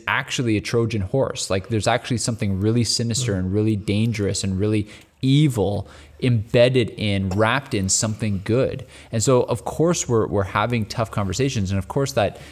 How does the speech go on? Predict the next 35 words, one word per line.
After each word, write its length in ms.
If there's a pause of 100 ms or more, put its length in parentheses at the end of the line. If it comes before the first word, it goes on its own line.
(160)
that, 500
um, 520
that 240
reacts 480
against 480
things. 320
But, 220 (320)
you 80
know, 160
uh, 180
one 240
of 180
the, 140
one 160
of 60
the 100
things 300
that 100
I 60
was, 280
uh, 280
accused 580
of, 220
one 120
of 60
the 60
things 240
that 80
I 40
was 140
told 340
is 120
that, 180
you 80
know, 160